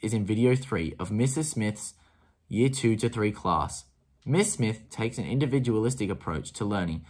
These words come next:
as she makes her way around the classroom assisting students as both individuals and in small groups. I learnt from this video that taking a little extra time to listen to the students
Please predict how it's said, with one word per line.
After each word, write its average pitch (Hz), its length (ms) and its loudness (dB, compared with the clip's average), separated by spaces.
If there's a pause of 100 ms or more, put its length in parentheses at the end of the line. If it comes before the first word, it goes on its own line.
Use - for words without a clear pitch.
(240)
as 113 120 -4
she 131 120 0
makes 127 280 0
her 147 120 2
way 120 180 6
around 113 200 4
the 127 80 0
classroom 95 440 -2
assisting 127 380 -2
students 95 380 -2
as 98 140 -6
both 95 240 -2
individuals 104 640 0
and 98 140 -4
in 101 80 -2
small 90 280 -4
groups. - 420 -6 (1300)
I 113 80 4
learnt 139 300 6
from 196 120 2
this 165 140 0
video 92 340 0
that 92 180 -4
taking 120 300 2
a 110 40 2
little 117 240 2
extra 143 240 -2
time 113 320 2
to 107 100 -6
listen 123 300 -2
to 139 140 0
the 127 60 4
students 87 380 -4